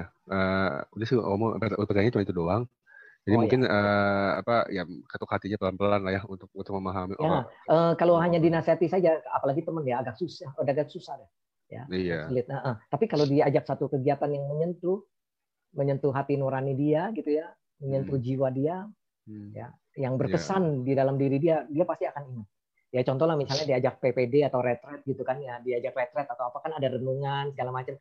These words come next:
Speaker 2: Itu kan kadang-kadang di renungan itu, kalau orang yang pinter itu sangat menyentuh sekali.
Speaker 1: Iya, kena ya.
Speaker 2: Iya, kena. Bisa
Speaker 1: Iya.
Speaker 2: pada nangis itu semua pesertanya itu.
Speaker 1: Hmm.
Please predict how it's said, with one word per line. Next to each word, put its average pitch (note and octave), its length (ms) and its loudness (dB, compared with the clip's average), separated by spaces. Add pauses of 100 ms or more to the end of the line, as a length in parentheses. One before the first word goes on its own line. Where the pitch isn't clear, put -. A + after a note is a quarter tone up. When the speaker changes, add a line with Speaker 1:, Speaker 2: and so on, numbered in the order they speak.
(140)
Speaker 2:
Itu - 140 0
kan A3+ 120 4
kadang-kadang F#3 380 2
di D#3 140 6
renungan D#3 340 4
itu, D#3+ 220 0
kalau E3+ 180 2
orang D3 220 0
yang D3+ 80 -6
pinter G#3+ 260 0
itu G#3 240 -2
sangat F#3+ 240 -12
menyentuh F3+ 300 0
sekali. G#3 260 -10 (720)
Speaker 1:
Iya, F2+ 320 -6 (140)
kena G2 240 -4
ya. F#2 140 -4 (280)
Speaker 2:
Iya, G#3 160 8
kena. G#3 240 4 (300)
Bisa D3 260 0
Speaker 1:
Iya. F3+ 60 2
Speaker 2:
pada F3 120 6
nangis G#3 300 4
itu E3 160 0
semua D3+ 240 -2
pesertanya D3+ 560 -4
itu. B2+ 120 -14 (520)
Speaker 1:
Hmm. F#2+ 160 -16